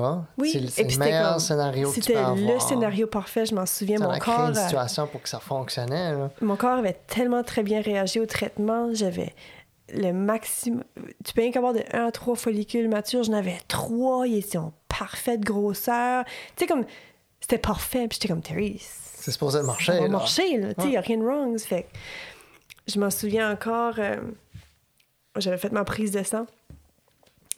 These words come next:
Speaker 2: puis, euh, cette soirée-là, on avait été à Miramichi parce que c'était la fête à Denis.
Speaker 1: Ouais, ouais.
Speaker 2: On avait été souper à Miramichi, c'était la fête à Denis, puis j'attendais mon résultat, puis, euh, la clinique m'a appelé avec les résultats, puis ils ont dit que ça avait pas marché.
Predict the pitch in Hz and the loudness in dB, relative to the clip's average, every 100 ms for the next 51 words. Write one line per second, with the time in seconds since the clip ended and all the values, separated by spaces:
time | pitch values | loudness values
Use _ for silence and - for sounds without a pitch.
0 | - - 202 190 175 170 170 185 _ _ | -10 -6 -2 0 -2 -2 -4 -8 _ _
1 | - - - 214 185 214 196 208 220 208 | -20 -18 -4 -2 0 0 0 0 2 2
2 | 180 180 - 220 196 202 - 233 - 226 | 0 -2 -2 0 0 -2 -4 -8 -6 -2
3 | 220 220 214 - - 247 226 202 240 240 | 2 2 2 0 -2 -2 0 0 0 0
4 | 202 208 262 - _ - 143 180 185 - | 2 0 -2 -6 _ -2 0 2 -2 -4
5 | 143 147 - 190 190 185 214 - - - | -2 -2 0 0 2 0 -2 -4 -6 -2
6 | 233 220 196 190 190 190 185 247 233 - | 0 2 2 0 0 0 0 -2 -4 -6
7 | - - 190 202 190 202 226 202 196 208 | -8 -4 -2 0 0 0 0 0 2 2
8 | 208 202 202 196 233 233 - 196 175 175 | 2 2 -2 -2 -4 -4 -6 -4 -2 -2
9 | 185 - - - - - - - _ _ | -4 -10 -20 -20 -18 -20 -20 -20 _ _
10 | _ - 190 180 - 202 208 208 180 175 | _ -4 -2 0 0 0 2 0 0 0
11 | 208 190 196 190 180 - 202 196 185 170 | -4 -2 -2 0 -4 -4 -4 -2 -4 -2
12 | 170 190 - 180 170 190 180 170 - 202 | -4 -6 -8 -6 -6 -4 -4 -4 -6 -10